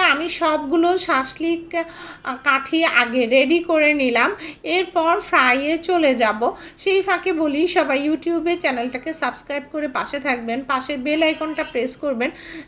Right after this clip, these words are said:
যাতে করে no fail clear details করা রেসিপির ভিডিও নোটিফিকেশন আপনাদের কাছে পৌঁছে যায়। আর যারা Facebook-এ ওয়াচ করছেন, ফলো দিলেই পৌঁছে যাবে নোটিফিকেশন। এখন আমি প্যানে চার ভাগের এক কাপ তেল দিয়ে দিয়েছি। ননস্টিক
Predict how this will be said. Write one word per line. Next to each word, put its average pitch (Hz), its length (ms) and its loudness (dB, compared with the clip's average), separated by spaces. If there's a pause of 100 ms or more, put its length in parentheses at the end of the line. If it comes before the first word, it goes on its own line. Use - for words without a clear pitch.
(120)
যাতে 330 300 2
করে 339 140 2 (120)
no 269 80 2 (120)
fail 311 240 0
clear 262 260 2 (100)
details 269 400 -2
করা 254 180 0 (100)
রেসিপির 269 360 -2 (100)
ভিডিও 220 200 0 (100)
নোটিফিকেশন 277 680 -4 (100)
আপনাদের 214 380 -8
কাছে 196 180 -6 (120)
পৌঁছে 196 380 -8
যায়। 185 220 -4
আর 214 160 0
যারা 202 240 -2
Facebook-এ 247 440 -4
ওয়াচ 277 200 2 (100)
করছেন, 330 320 -4 (520)
ফলো 349 280 2 (140)
দিলেই 339 340 4
পৌঁছে 262 320 2
যাবে 240 180 2 (120)
নোটিফিকেশন। 220 720 -4 (260)
এখন 403 240 -4 (220)
আমি 254 220 -2 (460)
প্যানে 269 400 2 (200)
চার 254 300 4
ভাগের 302 300 2 (220)
এক 226 100 -4 (140)
কাপ 262 180 4 (460)
তেল 285 180 4 (100)
দিয়ে 233 220 2
দিয়েছি। 202 300 -2 (140)
ননস্টিক 254 560 -2